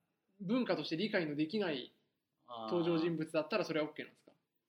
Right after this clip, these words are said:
Speaker 2: まあ、要は賑やかし的な。
Speaker 1: というか、まあ、もっと言うと、魔族とか。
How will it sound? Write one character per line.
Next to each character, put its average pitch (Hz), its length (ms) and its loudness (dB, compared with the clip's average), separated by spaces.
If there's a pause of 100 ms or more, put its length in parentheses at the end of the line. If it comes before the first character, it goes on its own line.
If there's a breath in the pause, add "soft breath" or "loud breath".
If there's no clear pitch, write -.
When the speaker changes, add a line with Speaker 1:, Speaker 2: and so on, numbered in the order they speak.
(2000)
Speaker 2:
ま 170 180 -4
あ、 135 80 -8 (300)
要 190 100 -2
は 151 60 0
賑 143 240 -2
や 147 200 0
か 147 140 -4
し 139 180 -10
的 135 280 -10
な。 123 160 -6 (200)
Speaker 1:
と 180 100 -2
い 175 120 0
う 165 80 -4
か、 165 80 -8
ま 160 180 -2
あ、 151 60 -2
も 165 140 -4
っ 165 40 -14 (100)
と 147 80 -4
言 139 160 0
う 135 40 -4
と、 135 520 -6 (560)
魔 165 160 -2
族 147 260 -8
と - 80 -20
か。 - 160 -18